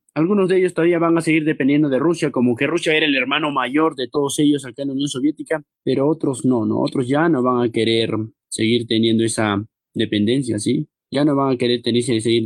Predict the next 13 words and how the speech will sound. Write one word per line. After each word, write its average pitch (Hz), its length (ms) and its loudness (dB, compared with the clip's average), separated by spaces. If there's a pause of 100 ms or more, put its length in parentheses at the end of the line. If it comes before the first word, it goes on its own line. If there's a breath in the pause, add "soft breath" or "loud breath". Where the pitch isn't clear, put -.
(140)
teniendo 117 220 2
esta 117 100 -2
dependencia. 135 680 0 (320)
Y 170 100 0
no 214 120 2
solamente 214 500 0
eso, 113 400 -2 (320)
no 143 160 2
solamente 143 560 0
eso, 113 240 -4
sino 151 280 0
que 113 600 0 (260)
también 151 640 0